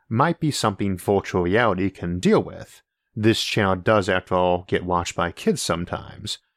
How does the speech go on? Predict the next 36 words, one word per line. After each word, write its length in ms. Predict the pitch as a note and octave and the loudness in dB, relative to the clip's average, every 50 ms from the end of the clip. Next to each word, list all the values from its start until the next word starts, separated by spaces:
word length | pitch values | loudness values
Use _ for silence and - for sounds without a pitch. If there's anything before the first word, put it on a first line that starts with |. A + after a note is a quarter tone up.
| _ _ | _ _
though 240 | A#2+ C3 C#3+ C#3 | 2 4 4 6
I'd 240 | C3+ C3+ C3+ C3 A#2 | 6 4 2 2 2
bet 200 | C3 C3 A#2+ - | 2 0 0 2
they 140 | - G#2+ G#2 | 2 2 2
do 260 | G2 F#2 - G#2+ G#2 | 2 2 2 2 4
know 220 | G2 F#2 F2+ F2 F2 | 4 4 2 2 2
exactly 480 | F2 F2+ F2+ - F#2 F2+ - - F#2 | 0 -2 0 0 0 0 0 -4 -6
what 140 | E2+ E2+ E2+ | -4 -4 -4
I'm 180 | E2 E2+ F2 E2+ | -4 -4 -4 -6
inferring 520 | E2+ E2+ - - F3 A2+ F2+ E2+ E2+ E2 | -8 -8 -2 0 0 2 2 0 -2 -4
there. 340 | E2 F#2 - - - - - _ _ _ _ _ _ _ _ _ _ _ _ - | -6 -6 -6 -6 -8 -8 -8 _ _ _ _ _ _ _ _ _ _ _ _ -8
Such 440 | - - - D3 D#3 - - - | -6 0 2 2 0 0 -4 -8
tech 300 | - - G#2+ G#2 - - _ | -2 0 0 0 0 -4 _
obviously 480 | G#2 G#2 G#2 G2+ G#2 G2 F2+ - F#2+ | 0 0 0 2 0 -2 -2 -2 -6
helps 360 | F2 - G#2+ G#2 F#2+ F2+ - - | -4 -2 -2 -2 -2 -4 -4 -4
with 200 | G2+ F#2 - G2 | -4 -4 -2 -2
long-distance 760 | F#2 F#2 F#2 F#2 F2+ - - A#2 C#3 - - G#2 F#2 - | 0 0 0 0 -2 0 2 2 2 2 0 -4 -4 -4
relationships 640 | - F2 F2+ F2+ F2+ - - E2+ - - D#2 - - | -2 0 0 0 0 -2 -4 -4 -4 -4 -6 -6 -8
too, 460 | - - G2+ F2+ - - - A2 G#2 - - | -2 0 0 0 0 -4 -8 -16 -18 -16 -14
but 340 | - A2 G2+ B2 B2 B2+ A#2+ | -12 -4 0 2 2 2 2
that 200 | - C#3+ D#3 D3+ | 2 2 2 2
implies 440 | C#3+ C3 - - A#2+ A2 A2 G#2+ - | -2 -4 -2 0 2 2 2 0 0
the 160 | - G#2+ - | -2 -2 0
other 220 | - G2+ F#2+ G2 F2 | -2 -2 -2 -2 -2
person, 560 | - - D#3+ E3+ C#3+ - - E2+ G2 A#2+ - - | 0 0 0 0 0 0 -4 -4 -4 -4 -6 -6
or 240 | _ G2 F#2 F2+ F2 | _ 0 0 0 0
persons, 720 | - - F#3+ G#3+ F#3 - - - D2+ F#2 A#2 C3 - - - _ _ | 0 0 2 2 2 2 -2 -4 -4 -4 -4 -6 -8 -10 -14 _ _
are 300 | _ - A2+ A2+ A2+ G#2+ | _ 2 4 6 6 4
real 440 | G2+ G2+ A2+ D#3 C#3 F#2+ F2 G2 G2 | 2 2 0 2 2 2 2 2 2
and 180 | F#2 F#2 F#2 F2+ | 2 2 0 0
just 280 | - G2+ F#2 - - | 0 -2 -2 -2 -4
joining 320 | - - G#2+ G2 F#2 F2+ E2+ | -2 0 0 0 0 -2 -2
you 220 | E2 E2+ E2+ F2 | -2 -2 0 0
in 240 | F2 F2 F2 F2 E2+ | 0 0 0 -2 -4
V 240 | - - F2+ F2 F2 | -4 -4 -4 0 0
R. 440 | F#2+ C3 B2+ - - - - - | 0 0 0 -4 -8 -18 -20 -20